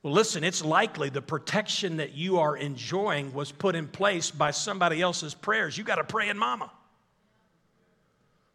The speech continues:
Or you got a praying friend. Or you have a praying spouse. God's protection is sometimes around you even when you haven't asked for it because someone else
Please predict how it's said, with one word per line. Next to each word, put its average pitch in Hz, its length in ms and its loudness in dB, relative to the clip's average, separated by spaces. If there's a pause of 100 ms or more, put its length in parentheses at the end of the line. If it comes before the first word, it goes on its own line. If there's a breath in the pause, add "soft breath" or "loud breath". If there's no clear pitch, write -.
(100)
Or 127 80 -10
you 175 100 -6
got 196 140 4
a 156 40 0
praying 202 360 4
friend. 202 420 -4 (1700)
Or 147 80 -2
you 196 160 2
have 180 140 6
a 151 60 -2
praying 180 440 2
spouse. 190 720 2 (260 loud breath)
God's 208 380 4
protection - 840 -2
is 160 200 -2
sometimes 196 760 0
around 180 600 2
you 156 180 -2
even 214 380 0
when 175 200 -2
you 190 140 -4
haven't 160 320 0 (120)
asked 226 380 4
for 127 400 -2
it 143 160 2 (320 loud breath)
because 175 320 2
someone 226 500 4
else 160 400 4